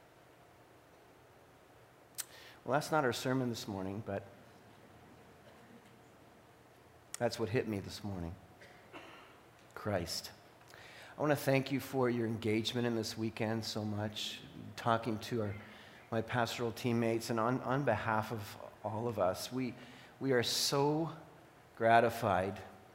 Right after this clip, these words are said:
by your partnership with us, helping us. We know you do it because you love the Lord. There's so many moving parts on a weekend like this, and I, I won't begin to start to name all the different departments and,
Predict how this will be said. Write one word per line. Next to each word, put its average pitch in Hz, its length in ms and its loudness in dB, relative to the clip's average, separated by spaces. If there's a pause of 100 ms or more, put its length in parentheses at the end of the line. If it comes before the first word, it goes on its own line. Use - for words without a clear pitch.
(720)
by 107 160 8
your 113 340 4
partnership 95 720 -4
with - 200 -10
us, - 420 -14 (180)
helping 104 400 -2
us. - 440 -14 (1080)
We 127 140 6
know 156 180 12
you 190 160 8
do 147 160 6
it 180 100 8
because 135 320 2
you 135 80 0
love 123 240 4
the 113 80 2
Lord. 98 360 0 (680)
There's 113 180 0
so - 140 0
many 165 180 6
moving 143 380 4
parts 127 380 2
on 120 60 0
a 113 60 0
weekend 113 360 -2
like 107 180 -2
this, 110 180 -2
and 120 100 0
I, 123 180 4
I 123 160 8
won't 143 280 2
begin 131 560 2 (540)
to 123 80 -4
start 131 360 8
to 123 100 2
name 120 360 6
all 123 300 6
the 135 100 2
different 120 300 0
departments 120 680 2
and, 110 140 0